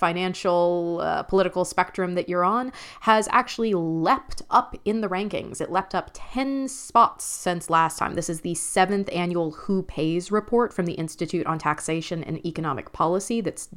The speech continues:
D C based. And so Massachusetts basically sprung up over the course of this last year to the eighth most progressive, and we'll talk about that in a second too, but the eighth most progressive tax system,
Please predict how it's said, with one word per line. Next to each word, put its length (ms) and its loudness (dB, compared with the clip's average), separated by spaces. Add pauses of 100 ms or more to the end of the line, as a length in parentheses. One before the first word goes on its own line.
D 140 2
C 220 0
based. 340 -2 (420)
And 120 4
so 100 4
Massachusetts 840 4
basically 440 0
sprung 640 2
up 240 0
over 200 0
the 80 -2
course 400 2
of 240 0
this 200 -2
last 420 4
year 380 4 (260)
to 400 6
the 240 -2
eighth 360 2
most 480 0 (120)
progressive, 840 2
and 160 -6
we'll 80 -6
talk 200 4
about 180 2
that 140 6
in 60 0
a 40 0
second 280 -4
too, 320 2 (140)
but 120 2
the 180 0
eighth 260 2
most 320 2 (320)
progressive 800 2 (100)
tax 400 2
system, 640 0